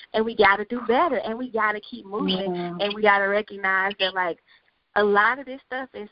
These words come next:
Speaker 1: community by community. And, um, I, I,
Speaker 2: Mm.
Speaker 1: we, we, our college programs are p-, proof that the work is community by community because J S U didn't organize the way that Delta State does, and Delta State didn't organize the way that Tougaloo does.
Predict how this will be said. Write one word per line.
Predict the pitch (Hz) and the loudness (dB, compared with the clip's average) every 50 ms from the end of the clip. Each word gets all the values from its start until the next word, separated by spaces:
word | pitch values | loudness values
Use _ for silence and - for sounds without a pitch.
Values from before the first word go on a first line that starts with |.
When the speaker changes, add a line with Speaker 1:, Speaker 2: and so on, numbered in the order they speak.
| - | -16
Speaker 1:
community | - - 214 185 190 208 214 220 208 202 196 | -16 -14 -14 -14 -12 -10 -6 -4 -2 -2 0
by | 190 196 180 190 | 2 4 4 4
community. | - - 196 175 180 185 208 202 185 - 156 151 165 - - - - - - - _ - | 2 0 -6 -6 -6 -6 -6 -8 -8 -8 -8 -8 -8 -8 -12 -14 -12 -16 -18 -16 _ -2
And, | 196 202 202 202 190 190 185 180 175 - 226 220 - - | 0 2 2 2 2 2 2 0 -2 -4 -6 -8 -2 2
um, | 214 208 196 190 - - | 4 4 4 4 2 2
I, | - 233 240 240 - | 2 2 2 0 -4
I, | 175 185 185 180 208 185 | -6 -4 -2 -2 -2 -4
Speaker 2:
Mm. | 175 - | -4 -6
Speaker 1:
we, | 247 254 247 220 202 196 | -10 -12 -12 -14 -18 -18
we, | 214 220 226 233 - - - _ _ - | -16 -14 -14 -14 -16 -20 -20 _ _ 0
our | - 220 233 233 | 2 2 2 2
college | 240 - - 247 240 247 254 226 226 - | -2 -4 -2 -2 -2 -2 -4 -6 -12 -12
programs | - 254 220 214 208 202 196 190 190 185 | -10 -10 -10 -10 -10 -14 -14 -14 -14 -10
are | 160 160 180 _ _ - - | -8 -8 -8 _ _ -20 -20
p-, | 269 - - - - | -18 -14 -12 -8 -8
proof | 262 269 269 247 220 - - _ - - - - - - 202 | -8 -8 -8 -10 -12 -16 -20 _ -20 -20 -20 -20 -18 -6 -4
that | 214 190 196 - | -4 -4 -2 -4
the | 196 | -6
work | 190 185 196 196 - - | -4 -2 -2 -2 -2 -4
is | 190 190 - | -10 -10 -8
community | - 220 202 196 202 190 185 190 | -8 -8 -6 -4 -6 -2 -2 2
by | 190 180 190 | 4 4 4
community | - - 214 202 196 196 185 185 180 | 4 0 -6 -4 -4 -4 -2 -4 -2
because | - 185 - 214 190 190 | -4 0 0 0 0 2
J | - 202 202 208 | 2 4 4 4
S | 214 - 285 | 2 2 -2
U | 302 | -2
didn't | - 233 208 - - | 0 0 -2 0 2
organize | 247 277 320 320 262 214 196 185 190 196 - | 2 2 2 2 2 2 2 2 2 0 -4
the | 196 190 | -6 -2
way | 190 190 190 190 | 0 0 0 0
that | - 180 - | -2 -2 0
Delta | 196 190 208 - 190 - | 0 0 0 -4 -8 -4
State | - - 277 311 - - | 0 0 0 0 0 0
does, | 190 180 175 180 180 | 0 2 2 0 -2
and | 180 185 | -4 2
Delta | 196 196 202 - 220 | 2 2 2 2 -4
State | - 220 220 262 - | 0 0 0 0 2
didn't | 208 202 208 - | -2 -4 -2 0
organize | 202 208 214 214 208 208 208 208 208 | 0 0 0 2 2 2 2 2 0
the | 214 214 | 0 0
way | 220 220 220 | 2 2 2
that | 226 - | 0 -2
Tougaloo | - 339 330 302 240 208 202 - | -2 -4 -4 -4 -4 -4 -4 -2
does. | - 180 180 180 180 170 | 0 0 0 0 0 -4